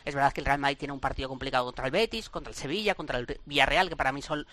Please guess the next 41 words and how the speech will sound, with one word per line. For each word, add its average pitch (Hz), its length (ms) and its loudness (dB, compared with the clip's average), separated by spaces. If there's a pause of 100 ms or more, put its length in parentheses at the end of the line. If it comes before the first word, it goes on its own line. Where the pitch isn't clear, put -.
(220)
los 151 140 4
rivales 156 280 4
más 160 140 0
complicados 151 400 2
que 165 60 -8
le 165 80 -4
quedan, 214 260 2 (340)
pero, 170 380 4
eh, 151 160 4
también 143 320 6
es 139 100 -4
cierto 160 360 -2
que 170 100 -8
tiene 143 300 -4
unas 160 240 2
semifinales 156 480 -4
de 160 60 2
la 147 60 2
Champions 170 360 -6
a 185 40 -6
la 147 60 6
vuelta 151 220 0
de 160 40 6
la 156 80 6
espin-, - 300 -6
eh, 170 220 0
de 170 80 -8
la 185 60 6
esquina 240 260 0 (100)
y 180 80 0
que 175 160 2
tiene, 196 460 2
eh, 151 540 2
los 165 180 2
efectivos 226 400 8
justos, 233 440 2
porque 165 300 2
para 160 220 8
mañana, 175 360 4
os 156 120 0
digo, 185 280 2